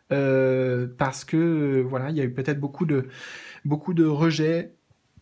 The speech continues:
beaucoup d'abandon, beaucoup de déception, de trahison, de jugement. Bon, voilà. Euh, ça a laissé des traces, c'est sûr, mais là, on vous dit, allez-y en confiance, et notamment s'il y a des opportunités au niveau sentimental,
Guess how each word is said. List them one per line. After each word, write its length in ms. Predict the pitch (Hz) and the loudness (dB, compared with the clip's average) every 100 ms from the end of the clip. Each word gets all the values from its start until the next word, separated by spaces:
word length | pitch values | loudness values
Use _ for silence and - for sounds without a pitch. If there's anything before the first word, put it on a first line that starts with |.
| - | -6
beaucoup 240 | 147 - | -6 0
d'abandon, 560 | 156 143 151 151 170 196 _ _ _ _ _ _ _ _ _ _ _ - - - | 0 2 2 0 -2 -6 _ _ _ _ _ _ _ _ _ _ _ -20 -12 0
beaucoup 280 | 165 185 185 | 2 2 0
de 80 | |
déception, 760 | 160 151 185 180 170 160 160 165 | 0 0 -4 -6 -4 -2 -2 -2
de 120 | 143 | -4
trahison, 840 | 131 - 170 160 139 143 143 147 | -4 -4 -2 -2 -2 -4 -2 -2
de 140 | 143 120 | -2 -2
jugement. 640 | 135 190 151 139 139 143 - | 0 0 2 0 0 -4 -6
Bon, 300 | 135 117 - _ _ - | -4 -4 -6 _ _ -2
voilà. 280 | 127 120 - - - - | 0 0 -8 -16 -14 -2
Euh, 300 | 135 131 127 | 2 4 2
ça 160 | 123 139 | 0 2
a 40 | |
laissé 240 | 151 156 196 | 2 0 0
des 140 | 160 | -2
traces, 340 | - 160 165 | -2 -4 -4
c'est 160 | - 165 | -4 -4
sûr, 460 | 156 - 180 196 - - - | -4 -2 0 0 -6 -20 -4
mais 140 | 147 156 | 2 4
là, 100 | 180 | 4
on 80 | |
vous 160 | 151 151 | 2 -2
dit, 360 | 147 170 202 - _ _ | -2 -2 -2 -6 _ _
allez-y 360 | 160 165 151 165 | 4 6 4 2
en 100 | 170 | 0
confiance, 400 | 156 151 160 - | -2 -2 -2 0
et 40 | |
notamment 340 | 160 175 185 208 | 0 2 0 0
s'il 120 | - | 0
y 80 | 151 | 2
a 60 | |
des 100 | 135 | 2
opportunités 600 | 160 160 151 151 143 165 | 2 -2 -2 -2 0 2
au 60 | 160 | 2
niveau 260 | 135 127 127 | 0 0 -2
sentimental, 920 | 135 131 151 190 196 175 160 165 | -2 -2 0 2 2 2 2 -2